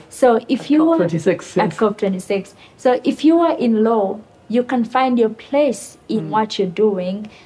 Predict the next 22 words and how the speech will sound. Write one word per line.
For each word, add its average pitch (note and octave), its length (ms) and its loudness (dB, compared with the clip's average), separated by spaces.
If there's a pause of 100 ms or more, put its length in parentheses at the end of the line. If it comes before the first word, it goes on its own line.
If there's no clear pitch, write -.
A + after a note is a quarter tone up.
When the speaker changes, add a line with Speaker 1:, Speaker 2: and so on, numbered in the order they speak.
(100)
Speaker 1:
that G#3 220 0
as G3 180 -2
a F#3+ 60 -6
lawyer A3+ 720 2
or G#3 160 -2
as F#3 180 -6
a F#3 80 -6
judge, F#3 760 -4
you're G#3+ 100 2
going A3 220 0
to A3 100 -10
support A#3+ 420 -2
different G3+ 360 -6
activists, F#3+ 760 -8
because G#3+ 320 0
we've G#3+ 140 -4
seen A#3 220 0
activists G3+ 600 -4
take, G3+ 320 -4 (320)
you A3 80 0
know, G3+ 80 0
different G3+ 720 -6